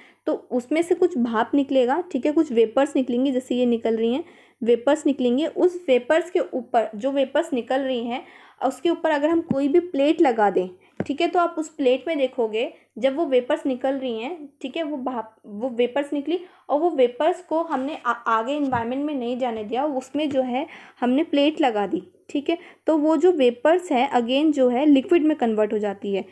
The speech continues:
तो क्या हुआ, यहाँ से हमने गर्म करा, चाय बना, चाय, चाय को गर्म किया, चाय गर्म होने की वजह से उसमें से क्या निकला, वेपर निकली। वेपर क्या होता है, हमारा गैस होता है,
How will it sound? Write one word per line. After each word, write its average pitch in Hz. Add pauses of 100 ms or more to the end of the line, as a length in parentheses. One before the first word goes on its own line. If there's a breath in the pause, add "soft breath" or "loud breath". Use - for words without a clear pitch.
(260 loud breath)
तो 233
क्या 269
हुआ, 294 (220 loud breath)
यहाँ 226
से 294
हमने 269
गर्म 220
करा, 302 (180)
चाय 220
बना, 247
चाय, 226
चाय 220
को 269
गर्म 240
किया, 294 (320 loud breath)
चाय 247
गर्म 262
होने 262
की 302
वजह 254
से 262
उसमें 277
से 277
क्या 277
निकला, 262
वेपर 269
निकली। 302
वेपर 269
क्या 294
होता 277
है, 320
हमारा 269
गैस 233
होता 262
है, 370